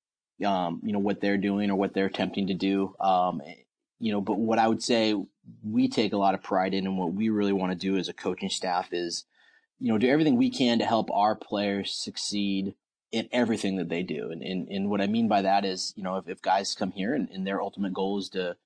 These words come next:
continue playing baseball after college, we're gonna do everything humanly possible to prepare them to do that, to try to open those doors for them. But on the same token, if, if, you know, one of our players' dream is to get into,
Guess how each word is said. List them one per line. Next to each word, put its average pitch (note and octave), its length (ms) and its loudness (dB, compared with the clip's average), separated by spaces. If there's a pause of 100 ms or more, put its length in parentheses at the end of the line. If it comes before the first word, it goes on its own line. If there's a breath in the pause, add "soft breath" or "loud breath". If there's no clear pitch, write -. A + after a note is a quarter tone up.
(300)
continue A2 320 0
playing G#2+ 220 2
baseball G2+ 340 2
after - 160 0
college, B2 420 0
we're A2+ 200 0
gonna A#2+ 220 4
do - 100 -10
everything A2 460 0 (100)
humanly A2 280 0
possible F#2+ 480 -2
to - 100 -8
prepare G2 360 -4
them F#2 140 -4
to E2 60 -14
do G#2 200 -4
that, F2 220 0
to F2 80 -16
try G2 240 -2
to F#2+ 80 0
open F#2+ 180 -4
those F2+ 180 -4
doors F#2 320 0
for - 180 -4
them. F2 320 -4 (800 soft breath)
But B2 240 2
on A#2 160 2
the G#2+ 100 0
same B2 320 -2
token, G#2 380 -2
if, G2 180 -4
if, F#2+ 260 -4 (520)
you G#2 100 -6
know, F#2+ 80 0
one F#2+ 160 0
of F#2+ 100 -2
our F#2+ 120 2
players' G2 400 0
dream G2+ 360 -2
is F#2 180 -2
to F#2 280 0
get G2 220 -2
into, F#2+ 440 0